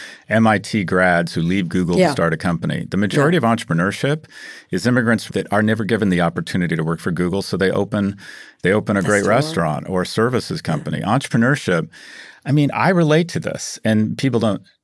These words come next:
Speaker 1: I'm an entrepreneur because of my deficiencies, not because of my skills.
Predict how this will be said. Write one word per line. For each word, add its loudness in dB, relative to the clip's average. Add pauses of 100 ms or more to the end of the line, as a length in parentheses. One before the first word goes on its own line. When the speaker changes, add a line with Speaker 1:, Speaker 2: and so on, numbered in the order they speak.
(360)
Speaker 1:
I'm 6
an 4
entrepreneur 2
because 0
of -4
my 0
deficiencies, -4 (160)
not 2
because 0
of -2
my 2
skills. -4